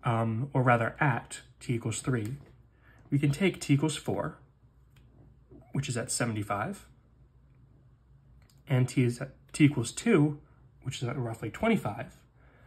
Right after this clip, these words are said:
and say, "Okay, we wanna find the slope of the line between them." So we can say, "Okay, it's roughly equal to seventy-five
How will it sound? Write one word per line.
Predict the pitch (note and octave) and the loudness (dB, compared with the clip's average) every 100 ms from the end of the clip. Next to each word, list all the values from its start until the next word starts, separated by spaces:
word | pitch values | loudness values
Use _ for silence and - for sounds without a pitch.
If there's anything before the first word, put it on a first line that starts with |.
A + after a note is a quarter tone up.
| - | -6
and | F3 | -2
say, | E3 - A#2+ | 0 0 0
"Okay, | D3 B2 G#2 - - - - _ - - - | -2 -4 -10 -14 -20 -20 -20 _ -20 -4 2
we | |
wanna | D#3 D#3+ | 2 2
find | C#3+ D3 C3 | 2 0 0
the | |
slope | - D#3 D3+ D3 | 0 2 2 2
of | B2+ | 2
the | B2 | 2
line | A#2+ | 2
between | A#2 - G3 E3 | 0 -2 0 0
them." | - D#3+ G3+ - _ _ _ - - - _ _ _ - _ _ - | -2 -8 -12 -20 _ _ _ -20 -20 -20 _ _ _ -20 _ _ -12
So | - - C3+ B2+ B2+ C3 - - - - | -4 2 4 6 4 0 -4 -18 -8 -2
we | C#3+ | 2
can | C#3 | 2
say, | - B2+ E3+ | 2 0 0
"Okay, | - A2 C#3 - - _ | -2 -2 -4 -8 -20 _
it's | D3 - | -6 -2
roughly | E3 E3+ C#3+ E3+ E3 - - _ - | 2 2 2 -2 -4 -8 -20 _ -8
equal | C#3 C3 A#2+ | -4 -2 -2
to | A2+ | -4
seventy-five | - C#3+ D3+ C#3+ A#2 A2 A#2 - | 0 4 4 2 -2 -2 -6 -10